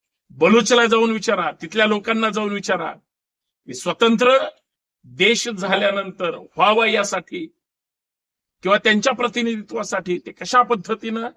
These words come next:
संघर्ष करतायत. नकोय आम्हाला कुणाचा आधार, नकोय मला, आम्हाला कुणाचे उपकार, आम्हाला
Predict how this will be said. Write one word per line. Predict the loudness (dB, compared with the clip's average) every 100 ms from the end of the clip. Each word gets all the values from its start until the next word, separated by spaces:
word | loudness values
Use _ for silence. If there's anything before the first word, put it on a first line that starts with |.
| _ _ _ _
संघर्ष | -8 -6 -2 -2 -2
करतायत. | -4 -6 -4 -8 -10 _ _ _ _
नकोय | -4 2 4
आम्हाला | 4 2 0
कुणाचा | -2 -2 -2 -2 -2 -4 -4
आधार, | 0 2 2 0 -12 _ _ -8
नकोय | -2 2 4
मला, | 4 0 -4 -4
आम्हाला | -2 0 0
कुणाचे | -2 -6 -6 -6
उपकार, | -8 -8 -8 -8 -10 _ _ _
आम्हाला | 0 2 2 0